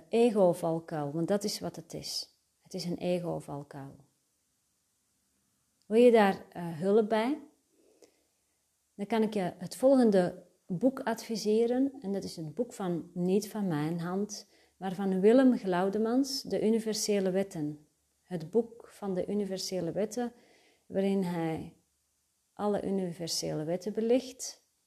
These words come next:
en ook de ego-varianten van deze wetten.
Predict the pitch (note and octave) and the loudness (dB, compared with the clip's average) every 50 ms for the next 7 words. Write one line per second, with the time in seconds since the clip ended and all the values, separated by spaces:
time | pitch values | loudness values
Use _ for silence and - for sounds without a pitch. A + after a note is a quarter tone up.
0 | _ _ _ _ _ _ _ _ _ _ _ _ _ _ _ _ _ _ _ _ | _ _ _ _ _ _ _ _ _ _ _ _ _ _ _ _ _ _ _ _
1 | _ _ _ _ _ _ _ - F#3 F3+ F3+ F3+ F3+ F3 E3+ - C#3 - - _ | _ _ _ _ _ _ _ -8 -6 -4 -2 -2 -2 -2 -2 -4 -6 -8 -10 _
2 | - G3 G3 G3 G3 - - F#3+ F#3 F3+ F3 - - A3 A3+ A3+ A3 - F3 E3+ | 0 0 2 2 0 -2 -2 -2 -2 -2 0 2 4 6 6 6 4 4 4 4
3 | E3 E3 E3 - - _ - - F3+ E3 E3 E3+ E3+ E3 D#3+ D#3+ D#3 - D3+ C#3+ | 4 2 0 -4 -12 _ -8 -4 -2 -2 0 0 0 0 0 0 -2 -4 -6 -6
4 | C#3+ - _ _ _ _ _ _ - - F3+ F3 D3+ E3+ D#3+ D#3+ D#3 D#3 D#3 C#3+ | -6 -10 _ _ _ _ _ _ -10 -6 -4 -2 0 0 0 0 0 -4 -6 -8
5 | D3 D3+ - - C#3+ C#3+ | -10 -12 -12 -14 -18 -18